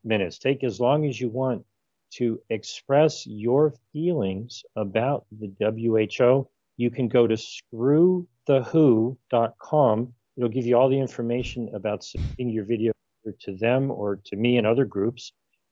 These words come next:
Um, but you can also go to stop the W H O dot com to learn what they're up to, because they're currently, uh, every member nation is submitting proposals along two tracks.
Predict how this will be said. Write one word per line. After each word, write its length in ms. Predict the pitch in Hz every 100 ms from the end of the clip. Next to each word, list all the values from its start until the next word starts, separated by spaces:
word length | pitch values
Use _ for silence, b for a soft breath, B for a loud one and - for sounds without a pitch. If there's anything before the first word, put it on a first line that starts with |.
| -
Um, 280 | 110 113 -
but 200 | 120 110
you 60 | 135
can 120 | 139
also 240 | 151 -
go 180 | 127 123
to 80 | 110
stop 560 | - - 143 170 156 _ _ -
the 80 | 104
W 340 | 107 101 98
H 220 | 98 -
O 120 | 95
dot 240 | 92 92 -
com 400 | - 98 104 104 _ _ _
to 80 | 147
learn 340 | 135 170 160
what 180 | 135 131
they're 240 | 123 107 139
up 140 | 143
to, 180 | - 90
because 400 | 98 - 110 -
they're 180 | 104 -
currently, 720 | - 160 180 131 127 127 123 123 _ _ _ 107
uh, 260 | 101 98 -
every 520 | 131 147 170 160 131 -
member 360 | 127 127 131 131
nation 640 | 120 120 123 117 104 95 _
is 380 | 101 101 95 -
submitting 480 | 101 110 113 120 120
proposals 920 | - 98 - 160 196 160 107 98 95
along 300 | 101 101 95 -
two 200 | - 190
tracks. 640 | - - 113 95 - -